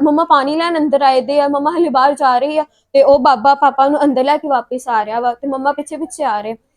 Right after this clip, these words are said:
ਤੇ ਮੈਂ ਹਾਲੇ ਨਹਾ ਕੇ ਆਈ ਆ। ਮੰਮਾ ਮੈਨੂੰ ਕਹਿ ਰਹੇ ਆ ਕਿ, "ਬੇਟਾ, ਤੂੰ ਇਹਨਾਂ ਨੂੰ ਬਾਬਾ ਜੀ ਨਹੀਂ ਕਹਿਣਾ, ਤੂੰ ਇਹਨਾਂ ਨੂੰ ਮਾਮੂ ਕਹਿਣਾ ਵਾ,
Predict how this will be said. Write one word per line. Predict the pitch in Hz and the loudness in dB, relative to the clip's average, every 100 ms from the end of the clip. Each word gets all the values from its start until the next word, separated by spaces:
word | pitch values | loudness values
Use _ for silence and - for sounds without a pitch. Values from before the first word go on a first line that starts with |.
| _ | _
ਤੇ | - 277 | -6 -2
ਮੈਂ | 285 302 | 0 0
ਹਾਲੇ | 339 330 | 2 0
ਨਹਾ | 330 359 330 | 0 2 2
ਕੇ | 330 | 2
ਆਈ | 294 277 311 | -2 -2 -4
ਆ। | |
ਮੰਮਾ | 320 311 311 | -4 -2 -4
ਮੈਨੂੰ | 311 302 | -4 -6
ਕਹਿ | 285 269 277 | -2 0 0
ਰਹੇ | 302 | -2
ਆ | 285 | -2
ਕਿ, | 302 320 320 | -4 -8 -6
"ਬੇਟਾ, | 240 277 320 | -6 -6 -6
ਤੂੰ | 339 311 285 | -6 -6 -6
ਇਹਨਾਂ | 262 277 285 | -4 -4 -4
ਨੂੰ | 294 | -2
ਬਾਬਾ | 254 202 240 | -2 -2 -6
ਜੀ | 254 | -6
ਨਹੀਂ | 277 | -10
ਕਹਿਣਾ, | 294 262 277 | -10 -6 -6
ਤੂੰ | 320 | -4
ਇਹਨਾਂ | 294 285 | -4 -4
ਨੂੰ | 311 | -2
ਮਾਮੂ | 277 214 226 | -4 -6 -12
ਕਹਿਣਾ | 226 190 202 | -14 -14 -12
ਵਾ, | 220 | -12